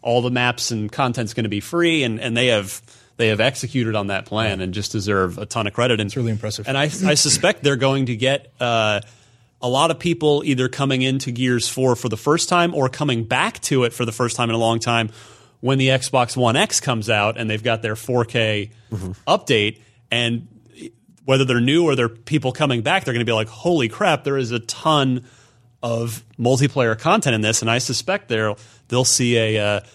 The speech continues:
Speaker 1: a well-deserved bump in, in, uh, the player population
Speaker 2: Yeah.
Speaker 1: on that. So, uh, just shout out, thumbs up to,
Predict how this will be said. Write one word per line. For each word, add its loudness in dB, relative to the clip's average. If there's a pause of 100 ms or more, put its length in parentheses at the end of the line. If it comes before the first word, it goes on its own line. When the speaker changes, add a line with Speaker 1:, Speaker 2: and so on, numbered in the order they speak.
(140)
Speaker 1:
a 0
well-deserved 0 (340)
bump 0
in, -4
in, -8
uh, -6
the -8
player 2
population -6
Speaker 2:
Yeah. 2
Speaker 1:
on -4
that. -4
So, 2 (360)
uh, 4
just -2
shout 2
out, 2
thumbs 0
up -2
to, -4